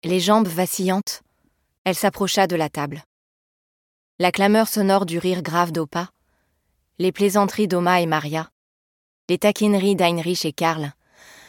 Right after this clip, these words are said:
et la voix monotone de son père résonnait tel le chaos qu'auraient produit une centaine d'élèves de maternelle, coincés à l'intérieur un jour de pluie. Elle trébucha sur le bâton de randonnée d'Opa, qui tomba bruyamment à terre.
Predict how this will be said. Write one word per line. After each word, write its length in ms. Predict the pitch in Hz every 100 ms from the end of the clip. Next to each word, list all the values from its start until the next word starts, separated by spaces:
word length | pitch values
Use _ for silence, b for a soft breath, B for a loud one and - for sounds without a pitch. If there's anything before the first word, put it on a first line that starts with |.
| B B -
et 80 | 165
la 100 | 175
voix 160 | 185
monotone 480 | 190 196 202 214 214
de 100 | 190
son 220 | 175 170
père 320 | 160 185 180
résonnait 400 | 156 165 175 180
tel 240 | 185 175 165
le 100 | 156
chaos 320 | - 170 175
qu'auraient 280 | - 160 160
produit 320 | - 160 185
une 100 | 165
centaine 480 | - 190 185 196 185
d'élèves 300 | 175 170 165
de 80 | 151
maternelle, 640 | 156 170 156 156 151 147 B B B B
coincés 380 | - 180 165 190
à 80 | 170
l'intérieur 560 | 160 156 160 156 160 147
un 80 |
jour 220 | 143 151 147
de 80 |
pluie. 260 | 151 - 139 _ _ _ _ _ _ _ _ _ _ _
Elle 140 | 185
trébucha 440 | - 220 226 233 247
sur 160 | -
le 100 | 196
bâton 320 | 185 190 208 208
de 100 | 170
randonnée 440 | 170 165 170 175
d'Opa, 400 | 170 156 151 143 _
qui 120 | -
tomba 340 | - 147 147 143
bruyamment 500 | 147 160 160 151 147
à 80 |
terre. 440 | 143 139 139 -